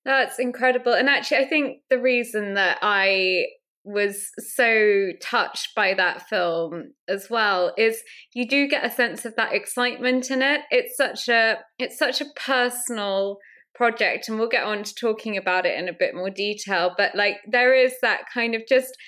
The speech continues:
just raw joy <laughs> in it that does just feel like this excitement for being able to go and do something that you love, um, and,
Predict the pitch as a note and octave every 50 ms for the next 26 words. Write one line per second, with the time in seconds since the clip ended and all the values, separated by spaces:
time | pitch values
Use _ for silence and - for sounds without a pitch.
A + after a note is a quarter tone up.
0 | - - - - - _ _ - C#4+ C#4+ C#4 - B3 A#3+ A3+ A#3 B3+ B3 A#3+ A#3+
1 | A#3 A#3+ A#3+ A#3+ A#3+ - B3+ A#3 A3+ A#3+ B3+ C4 C4+ D4 D#4 E4 F4+ G4 G4 -
2 | - D#4+ F4 D#4 E4+ F4 G4 G4 A#4 A#4 - - - - - - F#4 - - D4
3 | C#4+ D4+ D#4+ D#4+ C4 D#4 D#4 D#4 D#4+ D#4 D#4+ D#4 D#4 - D#4+ D#4 D#4 - - E4
4 | D4+ C#4+ C#4+ C#4 C#4 C4+ C4 B3+ B3 B3+ A#3+ A#3+ - C4+ C4+ C4+ C4+ - - -
5 | - C#4 B3 A3 - B3 A#3+ G#3+ - C#4 C4+ C#4 - C#4 C4+ C4 C4 B3+ B3+ C4+
6 | C4 B3+ C4 B3+ - B3 - A#3+ A#3+ A#3 A#3 A#3 A#3 A#3 - C#4+ C#4 A#3+ G#3 F3+
7 | D#3+ F3 F3+ F#3 C#3+ C3 - - - C4+ A3 - - - B3 A3 A3 A3 G#3+ G#3
8 | - - G#3 A3 G#3+ A3 B3 C#4+ C4+ F#3+ D3+ A#2 A2 A3 G#3+ - - _ - A#3+
9 | A3 G#3+ A3 A3 A3 A3 - - A3 A3